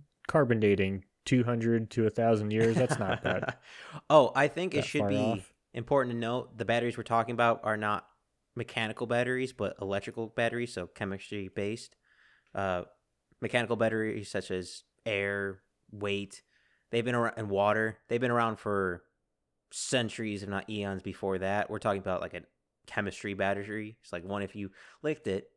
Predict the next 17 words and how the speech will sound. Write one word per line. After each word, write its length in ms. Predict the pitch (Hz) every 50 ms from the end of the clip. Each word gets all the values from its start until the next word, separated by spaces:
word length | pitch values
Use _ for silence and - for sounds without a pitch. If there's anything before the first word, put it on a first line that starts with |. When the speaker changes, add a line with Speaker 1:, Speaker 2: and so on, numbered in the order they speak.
| _ _ _ -
Speaker 2:
it 140 | 110 104 101
would 120 | 104 107
give 120 | 117 117 117
you 140 | 123 120
a 20 | 117
little 180 | 123 120 117
shock. 500 | 113 - - 139 139 120 - - - - _ _ _ _ _ _ _ _ _ -
Speaker 1:
Yeah, 300 | 113 107 98 98 98 - _ _ - 160
it's 120 | 143 -
not 120 | - 143 123
gonna 140 | 113 107 101
power 460 | - - 113 104 101 98 98 92 92
a 80 | 92 - _ _ _ _ _ _ -
car 260 | - 107 98 95 98
or 20 | 95
anything, 420 | 92 95 95 - 101 101 107 107
but, 200 | 107 104 98 -